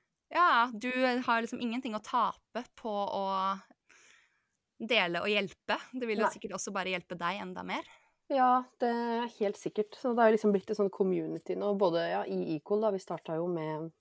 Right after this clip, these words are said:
Speaker 2: Equal var jo mest influencerbasert faktisk i begynnelsen.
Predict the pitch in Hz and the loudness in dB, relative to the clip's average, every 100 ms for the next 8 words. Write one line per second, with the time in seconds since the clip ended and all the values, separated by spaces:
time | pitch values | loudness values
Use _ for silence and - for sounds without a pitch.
0 | - - - _ 202 185 233 214 185 190 | -20 -20 -20 _ 0 2 6 8 8 6
1 | 180 - 175 160 - 160 156 165 160 165 | 2 -2 -4 -4 -2 -2 -2 -6 -6 -6
2 | 156 170 - 214 - - 190 170 175 156 | -8 -10 -2 -2 -4 -10 -4 0 2 0
3 | 139 - 247 | -2 -2 -4